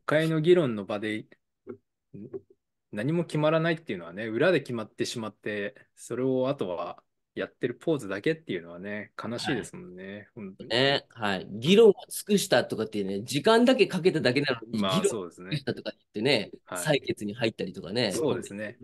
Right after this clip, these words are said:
Speaker 2: 卑怯ですよね、本当ね。はい。
Speaker 1: <laughs> 卑怯。
Speaker 2: 卑怯。
Speaker 1: ああ。あれ、ひろきさんもあれですね。だから今のね、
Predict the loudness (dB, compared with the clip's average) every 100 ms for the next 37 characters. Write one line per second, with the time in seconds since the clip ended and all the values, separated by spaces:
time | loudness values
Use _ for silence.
0 | -20 4 6 6 2 -4 -4 -4 -6 -10
1 | -10 -10 -14 -16 -12 0 2 6 4 4
2 | 0 -2 0 0 0 -6 -10 _ _ _
3 | _ _ -14 -14 -10 0 6 8 6 2
4 | -12 -12 -16 -20 2 4 8 8 8 2
5 | 0 -14 _ _ _ 0 4 6 4 4
6 | 2 2 2 2 2 -2 0 0 -2 -2
7 | -2 0 0 -2 0 2 2 2 0 -4
8 | -6 -4 -4